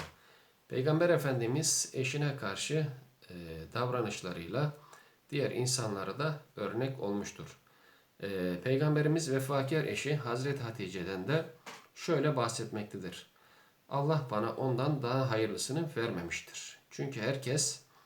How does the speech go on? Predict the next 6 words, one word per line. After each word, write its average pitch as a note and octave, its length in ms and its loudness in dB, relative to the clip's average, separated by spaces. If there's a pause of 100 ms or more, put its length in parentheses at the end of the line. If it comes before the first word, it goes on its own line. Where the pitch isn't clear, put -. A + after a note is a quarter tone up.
(260)
benim C3 240 2
peygamberliğimi F#2+ 920 -2
inkar A#2 500 0
ederken C3+ 540 -4 (580)
o C3 180 2
bana A#2 440 2